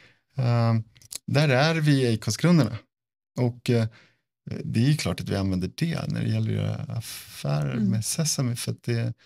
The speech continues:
Speaker 1: eh, det är väldigt lätt, alltså,
Speaker 2: Mm.
Speaker 1: eh, att få möten och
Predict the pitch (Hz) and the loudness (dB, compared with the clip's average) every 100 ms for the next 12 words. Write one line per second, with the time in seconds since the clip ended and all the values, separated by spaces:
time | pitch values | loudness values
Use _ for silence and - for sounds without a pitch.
0 | _ - _ _ _ - 117 110 104 107 | _ -20 _ _ _ -4 0 0 0 0
1 | 113 117 120 151 139 123 110 110 104 139 | -2 -4 -8 -4 -2 0 -2 -4 -4 -6
2 | - _ - 202 185 - _ _ _ 135 | -8 _ -8 -4 -4 -6 _ _ _ -8
3 | 117 123 123 - 117 117 110 113 143 123 | -6 -6 -8 -10 -4 -2 -2 -2 -6 -8
4 | 123 | -8